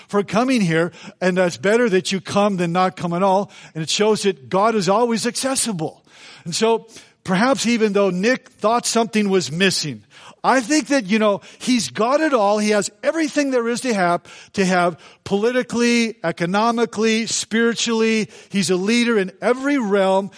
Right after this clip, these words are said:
Morally, you know, he's putting on a clinic. Morally, you know, he's like a world-class do-gooder, you know what I mean? He's just like the complete package. So, but something is missing.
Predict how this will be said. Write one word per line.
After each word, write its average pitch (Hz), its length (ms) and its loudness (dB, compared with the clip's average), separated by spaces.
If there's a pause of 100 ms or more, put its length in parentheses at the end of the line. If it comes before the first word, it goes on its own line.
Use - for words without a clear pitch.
(280)
Morally, 233 800 -2
you 220 160 -2
know, 214 180 0
he's 185 140 -2
putting 202 320 -4
on 180 180 -2
a 160 60 -4
clinic. 247 640 0 (280)
Morally, 226 500 0
you 208 100 -2
know, 214 160 0
he's 196 240 -4
like 190 180 0
a 175 60 -2
world-class 208 960 -2
do-gooder, 202 800 0
you 190 120 -4
know 190 60 -2
what 196 120 0
I 196 40 -2
mean? 202 180 -2 (240)
He's 285 220 0
just 285 200 -4
like 262 180 0
the 226 80 -6
complete 226 720 -4
package. 175 640 -2 (240)
So, 214 220 2
but 226 180 0
something 285 420 0
is 220 160 0
missing. 190 540 -2